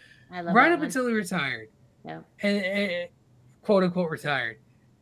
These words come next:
Speaker 2: And, and then I wanted him to stay gone. And that's where it hurt him.
Speaker 1: Mm-hmm.
Speaker 2: Not, not title runs, not, not the number of belts you hold. Like, nobody cares.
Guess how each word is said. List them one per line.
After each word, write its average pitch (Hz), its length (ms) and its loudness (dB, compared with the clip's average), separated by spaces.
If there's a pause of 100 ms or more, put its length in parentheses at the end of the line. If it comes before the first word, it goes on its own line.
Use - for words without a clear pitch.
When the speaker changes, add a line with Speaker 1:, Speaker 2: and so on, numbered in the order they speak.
(140)
Speaker 2:
And, 214 160 2
and 208 240 0
then 247 100 2
I 240 60 4
wanted 220 320 2
him 180 80 0
to 170 60 0
stay 160 240 0
gone. 120 340 -4 (720)
And 165 160 0
that's 214 260 4
where 185 160 0
it 120 80 -6
hurt 120 200 -14
him. 110 100 -16 (560)
Speaker 1:
Mm-hmm. 156 140 -14 (280)
Speaker 2:
Not, 269 360 0
not 262 240 0 (180)
title 123 480 -12
runs, 156 460 -2
not, 247 480 2
not 208 240 0
the 180 80 -2
number 127 340 -6
of 117 80 -14 (380)
belts 127 340 -10
you 127 100 -10
hold. 190 340 -4
Like, 220 160 -4
nobody 302 200 0
cares. 143 540 -6